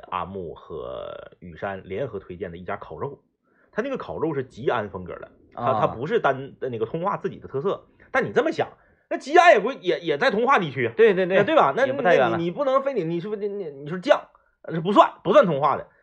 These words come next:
Speaker 1: 那
Speaker 2: 哎，你还得算通化哪个区的呢，
Speaker 1: 啊，对，
Speaker 2: 是吧？
Speaker 1: 也行啊，
Speaker 2: 嗯。
Speaker 1: 反正吧，就是第一顿吃的是烤肉啊，他那个地方烤那个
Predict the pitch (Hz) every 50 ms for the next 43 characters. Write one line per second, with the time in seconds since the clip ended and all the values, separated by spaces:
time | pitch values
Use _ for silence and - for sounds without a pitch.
0 | _ _ _ _ _ _ _ _ _ _ _ _ _ - 185 240 254 233 208 165
1 | - - - - _ _ - 185 170 147 113 - 202 190 156 - 208 190 170 160
2 | 175 175 185 196 185 151 120 110 131 - - - 160 170 175 175 160 143 131 151
3 | - 160 151 147 139 123 - 143 165 165 - - 131 127 107 107 120 170 202 175
4 | 135 127 127 139 123 127 117 107 - - _ _ _ _ - 165 165 165 147 -
5 | 135 139 139 135 - - 87 139 - - - _ _ _ - - - - _ _
6 | - - 165 208 247 226 202 220 208 196 190 - - 90 - - 110 135 156 151